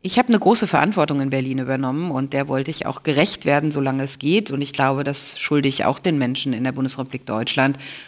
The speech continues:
Und deswegen habe ich mich dafür entschieden, diesen Weg zu gehen.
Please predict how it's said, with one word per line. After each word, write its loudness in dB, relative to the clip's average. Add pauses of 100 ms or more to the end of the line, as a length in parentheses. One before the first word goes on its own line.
Und -4
deswegen 4
habe 2
ich -4
mich -4
dafür -4
entschieden, 0
diesen -2
Weg -4
zu -12
gehen. -8